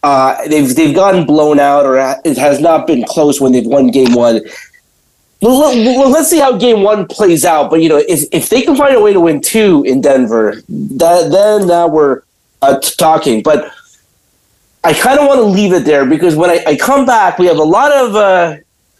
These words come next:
degenerate gamblers here, and I wa-, and I wanna figure something out with you guys. Why is it that the Lakers were favored? They were the favorites for one day.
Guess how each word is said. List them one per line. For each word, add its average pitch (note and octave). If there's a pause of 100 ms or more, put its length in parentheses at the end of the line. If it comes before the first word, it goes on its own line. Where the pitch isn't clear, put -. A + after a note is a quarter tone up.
(140)
degenerate F3
gamblers A#2+
here, G#2
and A2
I D3+
wa-, D3
and D#3
I D3
wanna A3+
figure F3
something D3
out C3
with C3+
you C3
guys. F#2+
Why D#3+
is A#3+
it G3+ (540)
that D#3
the D3
Lakers F#3
were E3
favored? A3
They F#3+
were C#4+
the C4
favorites G#3
for E3
one G3+
day. A#2+